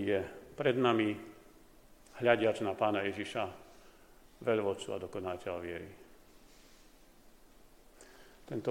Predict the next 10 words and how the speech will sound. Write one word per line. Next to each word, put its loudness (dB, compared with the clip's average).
obrázok 4
mi 2
pripomína 4
<clears throat> -16
sestru -4
Zlatku 4
z, -10
zo, -2
s-, -10
no, -4